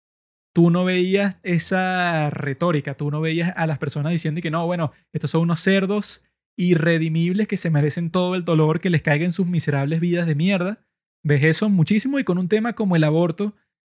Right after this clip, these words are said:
que ni siquiera es un tema tan importante así.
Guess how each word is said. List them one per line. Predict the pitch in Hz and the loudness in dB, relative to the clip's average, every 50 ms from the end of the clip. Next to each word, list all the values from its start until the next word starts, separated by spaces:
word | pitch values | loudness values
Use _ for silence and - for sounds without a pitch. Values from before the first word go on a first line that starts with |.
| _ _ _ _ _ _ - | _ _ _ _ _ _ 0
que | - 147 | 2 2
ni | 151 143 | 2 2
siquiera | - 160 - 156 147 143 151 | 0 -2 2 4 4 4 4
es | 151 | 4
un | 175 170 151 | 2 2 2
tema | 175 170 165 165 175 175 180 175 170 156 151 | 2 2 2 2 2 0 0 0 0 0 0
tan | 156 147 | 0 0
importante | 143 135 131 - 143 135 - - 147 147 143 135 156 | 0 0 -2 -2 -4 -4 0 2 2 2 2 2 2
así. | 151 - - 147 127 - | 0 2 0 -2 -2 -4